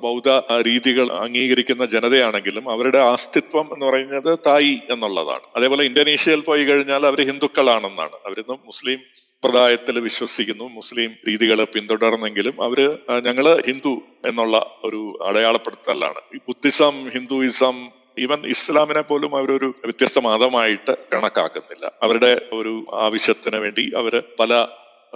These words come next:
ഗുരുക്കന്മാരെയും കാണും, പല സ്-, പല ജ്ഞാനങ്ങൾ, പല രീതിയിലും ജ്ഞാനങ്ങൾ കിട്ടും എന്നുള്ളത് മാത്രമേ അവിടെ അതിനെ അടയാളപ്പെടുത്തുന്നുള്ളൂ. ഇതിനെ മതങ്ങളാക്കി മാറ്റിയത്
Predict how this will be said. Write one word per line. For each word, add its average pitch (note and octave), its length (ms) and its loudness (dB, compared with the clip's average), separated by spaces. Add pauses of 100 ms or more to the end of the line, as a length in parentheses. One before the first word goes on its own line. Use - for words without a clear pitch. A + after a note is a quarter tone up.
(140)
ഗുരുക്കന്മാരെയും A#2+ 680 0
കാണും, G#2 280 0 (400)
പല A2 140 2
സ്-, - 140 -2 (140)
പല A2+ 360 4 (200)
ജ്ഞാനങ്ങൾ, A2 480 -2
പല A2+ 320 2 (340)
രീതിയിലും G#2+ 440 -2
ജ്ഞാനങ്ങൾ G#2 420 -4
കിട്ടും G2+ 320 -6 (400)
എന്നുള്ളത് G#2+ 380 0
മാത്രമേ G2 420 -2
അവിടെ F#2 180 0
അതിനെ F2+ 300 0
അടയാളപ്പെടുത്തുന്നുള്ളൂ. - 920 -2 (120)
ഇതിനെ F#3 180 0
മതങ്ങളാക്കി C3 600 0
മാറ്റിയത് C3 460 -2